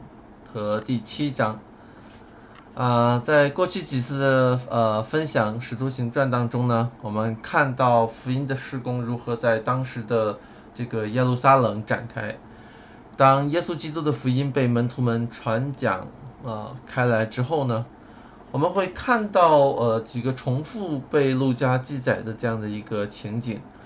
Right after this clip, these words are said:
就是门徒增加了，然后就，我们就看到一个新的群体的生活的样式，然后接下来就有门徒被，呃，受到逼迫。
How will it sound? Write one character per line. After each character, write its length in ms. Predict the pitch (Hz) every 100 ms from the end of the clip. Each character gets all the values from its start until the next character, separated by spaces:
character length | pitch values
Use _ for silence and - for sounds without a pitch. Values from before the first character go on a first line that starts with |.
| - -
就 120 | 120
是 340 | 117 120 107 104 - - - -
门 180 | 143
徒 180 | 143 135
增 180 | 131 156
加 180 | 151 156
了， 220 | 143 - - - -
然 160 | - 117
后 460 | 127 127 120 117 113 - - - -
就， 160 | 123 123 -
我 40 |
们 120 | 117
就 80 | 120
看 240 | 131 151 131
到 100 | 127
一 100 | 123
个 120 | 131
新 260 | - 147
的 80 | 139
群 260 | 127 123 131
体 140 | 131
的 140 | 110 107
生 200 | 127 123
活 140 | 117
的 80 | 117
样 240 | 143 -
式， 240 | 127 113 - - - - - -
然 160 | 113 117
后 320 | 131 120 113
接 200 | 107 135
下 120 | 135
来 180 | 123 117
就 140 | 117
有 80 | 117
门 240 | 107 113 117
徒 320 | - 104 107
被， 480 | 107 120 110 101 - - -
呃， 220 | - 101 117
受 160 | 143
到 120 | 127 110
逼 160 | 123
迫。 320 | 123 139 -